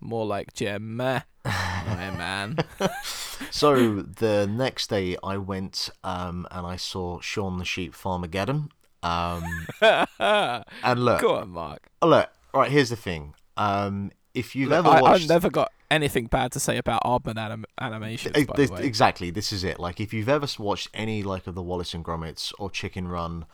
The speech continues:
Speaker 2: um, I didn't see, I think it was
Speaker 1: Oh,
Speaker 2: Earth
Speaker 1: Mark, you just remember,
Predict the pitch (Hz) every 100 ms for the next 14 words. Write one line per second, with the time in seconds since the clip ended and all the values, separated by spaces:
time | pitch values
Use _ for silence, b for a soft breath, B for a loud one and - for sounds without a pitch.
0 | b b b _ 92 90 85 85 85 85
1 | 113 101 135 151 135 - 135 123 117 -
2 | 151 151 165 - - 202 143 151 156 -
3 | 151 165 - 160 139 160 151